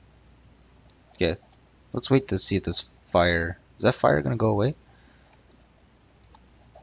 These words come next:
Looks like it. Yeah. All right. Let's wait for the fire to get completely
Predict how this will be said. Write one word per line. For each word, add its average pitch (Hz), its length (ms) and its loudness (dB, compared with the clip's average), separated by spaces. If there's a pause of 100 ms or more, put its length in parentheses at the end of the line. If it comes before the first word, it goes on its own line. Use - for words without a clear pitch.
(140)
Looks - 160 -8
like - 160 -6
it. 64 120 -8 (800)
Yeah. - 160 -8 (4000)
All 143 100 6
right. 117 180 6 (720)
Let's - 160 -10
wait 120 160 2
for 110 60 -2
the 95 80 -2
fire 98 260 4
to 92 80 0
get 90 180 -2
completely 95 640 0